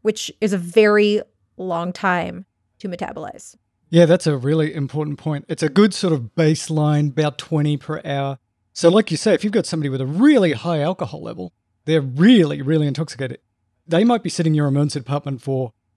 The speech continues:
Speaker 2: ten hours, fifteen hours before they get to the point where they're clinically sober enough to leave. So this is pretty slow metabolism.
Speaker 1: Right. And you also don't wanna sit there and wait for them to metabolize so much that they're then withdrawing, and you get into finding that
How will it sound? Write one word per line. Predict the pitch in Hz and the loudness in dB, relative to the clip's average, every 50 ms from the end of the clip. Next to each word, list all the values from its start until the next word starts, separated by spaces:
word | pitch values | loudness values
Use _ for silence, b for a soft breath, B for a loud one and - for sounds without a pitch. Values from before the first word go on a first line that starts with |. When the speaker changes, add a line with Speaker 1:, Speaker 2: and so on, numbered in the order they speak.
| _ _ _ _ | _ _ _ _
Speaker 2:
ten | - - - 185 190 185 | -8 -2 0 2 2 2
hours, | 151 131 127 - - - | 2 0 -4 -6 -10 -12
fifteen | - - 202 196 - - 175 156 151 | -2 0 0 0 2 2 0 2 2
hours | 147 139 110 | 2 0 -2
before | - 147 - - 151 143 | -4 -8 -6 -4 -2 -2
they | 135 131 | -2 -2
get | 139 139 - | -2 -4 -4
to | 143 | -6
the | 131 | -8
point | 120 - - 165 160 165 160 | -8 -4 -2 -2 -2 0 -2
where | 151 139 | -2 -2
they're | 123 135 131 120 | -2 -2 -4 -4
clinically | - - 170 165 147 - 135 135 | 0 0 2 2 2 0 -4 -6
sober | 120 - - 180 180 165 139 131 | -4 0 2 2 2 2 0 -2
enough | 127 127 120 - | -4 -6 -8 -10
to | - 135 | -10 -10
leave. | 131 117 127 151 160 151 139 - - - | -8 -4 -2 -2 -2 -2 -2 -6 -10 -10
So | - 151 139 123 - _ _ _ _ _ _ _ - | -8 -8 -8 -8 -10 _ _ _ _ _ _ _ -2
this | 170 180 - - | -2 0 0 -2
is | 170 - | -4 -8
pretty | - - - 196 190 165 | -2 0 2 4 4 2
slow | - - - 160 160 160 | 0 -2 -2 0 2 2
metabolism. | 151 143 135 - - 135 123 113 127 135 127 113 - - - _ _ _ _ _ _ _ - | 2 0 -4 -8 -8 -10 -10 -8 -10 -12 -12 -14 -16 -18 -20 _ _ _ _ _ _ _ -2
Speaker 1:
Right. | 220 233 226 185 - - _ | 0 0 0 0 -4 -8 _
And | - 247 247 240 | -4 -2 -2 0
you | 247 254 - | 0 0 0
also | - 262 277 285 - 311 294 269 | 2 2 2 2 0 0 -2 0
don't | 214 254 247 233 - | 2 0 0 0 -2
wanna | 160 233 214 220 | -4 -4 -4 -4
sit | 220 - - 233 226 | -4 -4 -4 -4 -2
there | - 226 220 214 | 0 0 0 0
and | 208 202 190 | 0 -2 -2
wait | 196 220 220 214 214 | 0 0 0 -2 -4
for | - - 220 | -6 -6 -4
them | 185 214 202 202 196 | -2 -2 -4 -4 -4
to | - 226 | -6 -6
metabolize | 202 202 - - 220 196 190 202 196 190 190 - | -8 -6 -2 -2 0 0 0 0 -2 -2 -4 -4
so | - - 208 | -4 -4 -2
much | 196 202 196 - - | -2 -4 -6 -6 -6
that | 208 196 - - | -8 -8 -6 -6
they're | 185 185 185 180 | -4 -4 -2 -4
then | 175 175 170 170 175 180 175 | -4 -6 -8 -8 -8 -8 -10
withdrawing, | 175 185 - - 294 339 349 262 220 202 180 185 - | -12 -10 -6 -2 0 2 2 2 2 0 -2 -6 -6
and | - 208 214 208 208 | -4 -2 -2 -2 -2
you | 208 | -2
get | 180 196 190 180 - | 0 0 0 0 0
into | 202 202 190 - 214 196 | -2 -4 -4 -4 -4 -4
finding | - - 220 220 233 247 277 277 277 269 | -2 0 0 0 0 -2 -4 -4 -4 -4
that | 294 277 277 - | -4 -4 -6 -6